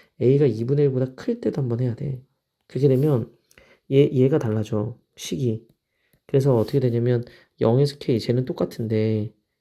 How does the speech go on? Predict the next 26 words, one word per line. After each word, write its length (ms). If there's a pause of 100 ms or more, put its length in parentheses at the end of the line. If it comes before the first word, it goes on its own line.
이렇게 160
해서 140
얘는 240
이렇게 180
디엑스 300
똑같거든? 500
근데 160
뒤에 200
있는 160
애가 400 (600)
영에서부터 500
해서 160
마이너스 420
일까지야. 440
이건 220
내, 80
선생님 300
생각에는 440
답이 220
아닐 220
것 100
같아. 280 (760)
근데 140
어쨌든 360
이렇게 380
해가지고 640